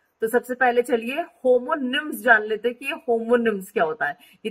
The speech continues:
तीनों ही जो है, homonyms, homophones, homographs,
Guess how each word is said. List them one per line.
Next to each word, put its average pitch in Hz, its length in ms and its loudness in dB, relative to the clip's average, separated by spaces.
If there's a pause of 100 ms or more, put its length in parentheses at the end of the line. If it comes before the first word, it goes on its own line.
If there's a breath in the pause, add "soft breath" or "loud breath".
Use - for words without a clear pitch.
(140)
तीनों 240 380 2
ही 254 140 -6
जो 247 120 0
है, 220 180 2
homonyms, 208 800 -2
homophones, 196 600 -2
homographs, 190 920 0